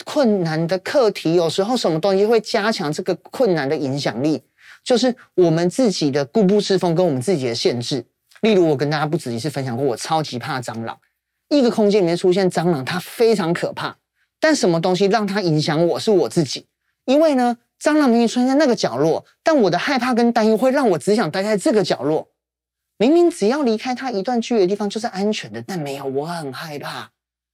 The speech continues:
不管是你的课业，你觉得我的课业好烂哦，我今天工作什么东西做失败了，我跟这个人曾经吵架有点小疙瘩。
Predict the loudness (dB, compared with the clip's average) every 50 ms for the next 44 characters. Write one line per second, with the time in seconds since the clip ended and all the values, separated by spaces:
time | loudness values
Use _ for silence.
0 | _ _ _ _ _ _ _ _ _ _ 0 2 2 2 2 2 2 2 2 0
1 | -2 -2 0 2 2 2 2 0 0 0 0 0 0 2 0 0 -2 0 0 2
2 | 2 2 0 -2 -4 -2 -2 -2 -2 -2 -4 -4 -4 -4 -6 -4 -4 -2 -2 0
3 | 0 0 -2 0 0 0 -2 -2 -4 -6 -6 -6 -6 -6 -6 -6 -6 -6 -6 -8
4 | -6 -4 -2 -2 0 0 -2 -2 -2 0 -2 0 0 0 0 0 2 0 0 0
5 | 0 0 0 0 0 -2 -6 -8 -8 -6 -6 -6 -4 -4 -4 -4 -4 -4 -6 -8
6 | -8 -6 -2 0 0 0 -2 -2 -6 -6 -8